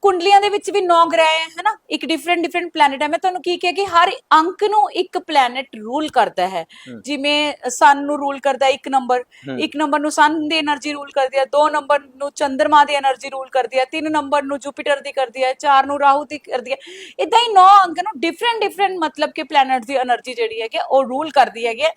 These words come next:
Speaker 1: ਕੁੰਡਲੀ ਤੇ ਉਸ ਨੂੰ ਅਗਰ ਆਪਾਂ ਆਪਸ ਦੇ ਵਿੱਚ ਕੰਪਾਊਂਡ ਕਰਕੇ ਦੇਖਦੇ ਹਾਂ, ਉਹਨਾਂ ਨੂੰ ਆਪਸ ਚ ਕੰਪੈਰੀਜ਼ਨ ਕਰਦੇ ਹਾਂ, ਤਾਂ ਕਾਫੀ ਹੱਦ ਤੱਕ ਉਹ ਸਭ ਕੁਝ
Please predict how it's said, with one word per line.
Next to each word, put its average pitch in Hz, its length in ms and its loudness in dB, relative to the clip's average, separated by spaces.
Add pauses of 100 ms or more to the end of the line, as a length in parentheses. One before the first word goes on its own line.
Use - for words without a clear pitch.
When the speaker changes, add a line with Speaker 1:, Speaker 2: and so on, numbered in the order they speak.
(460)
Speaker 1:
ਕੁੰਡਲੀ 370 420 4
ਤੇ 440 180 0
ਉਸ 339 260 -2
ਨੂੰ 370 120 4
ਅਗਰ 339 160 4
ਆਪਾਂ 311 300 2
ਆਪਸ 285 320 4
ਦੇ 339 80 -4
ਵਿੱਚ 311 160 -14
ਕੰਪਾਊਂਡ 277 420 2
ਕਰਕੇ 285 260 -4
ਦੇਖਦੇ 226 260 -4
ਹਾਂ, 277 60 2
ਉਹਨਾਂ 285 160 0
ਨੂੰ 302 120 0
ਆਪਸ 277 260 2
ਚ 302 80 -10
ਕੰਪੈਰੀਜ਼ਨ 262 640 -2
ਕਰਦੇ 262 240 -6
ਹਾਂ, 320 80 -6 (360)
ਤਾਂ 359 100 -4
ਕਾਫੀ 349 360 4
ਹੱਦ 311 220 2
ਤੱਕ 320 280 -2
ਉਹ 311 180 -2
ਸਭ 302 260 -4
ਕੁਝ 339 140 -8